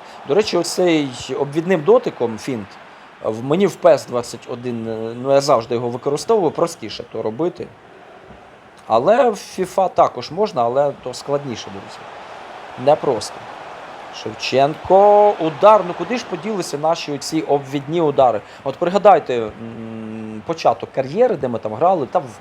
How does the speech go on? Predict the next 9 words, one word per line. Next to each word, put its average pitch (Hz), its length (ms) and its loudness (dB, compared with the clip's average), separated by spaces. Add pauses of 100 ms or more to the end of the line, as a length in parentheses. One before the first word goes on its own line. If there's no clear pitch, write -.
(340)
в 117 120 -14
будь-якому 156 440 -4
клубі, 208 320 -2
мабуть, 135 280 4
що 123 120 -8
скільки - 300 -6
ми 135 100 -4
таких - 320 -10
поклали. 120 380 -4